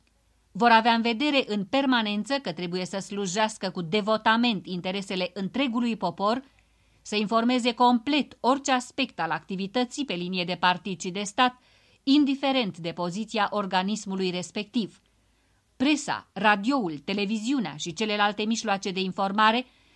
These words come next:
sunt obligate să publice toate știrile din activitatea instituțiilor țării,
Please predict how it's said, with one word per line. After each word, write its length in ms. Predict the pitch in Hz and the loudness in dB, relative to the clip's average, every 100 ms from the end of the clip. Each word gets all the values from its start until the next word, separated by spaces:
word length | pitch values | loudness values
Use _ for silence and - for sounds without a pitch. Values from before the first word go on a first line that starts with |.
| - | -8
sunt 240 | - 254 | 2 4
obligate 460 | 240 240 247 247 254 | 4 2 2 0 0
să 160 | 240 | -4
publice 520 | 208 226 214 226 233 220 | -6 -6 -2 -2 -2 -2
toate 380 | 302 311 311 | 2 0 0
știrile 500 | 190 - 208 208 226 | -4 -4 -6 -4 -2
din 140 | 190 175 | -2 -4
activitatea 640 | 170 - 180 175 202 196 | -6 -6 -8 -2 -2 -2
instituțiilor 840 | 190 180 190 196 196 202 202 220 226 | -4 -4 -6 -8 -8 -6 -2 -2 -2
țării, 440 | 285 269 262 | 0 2 2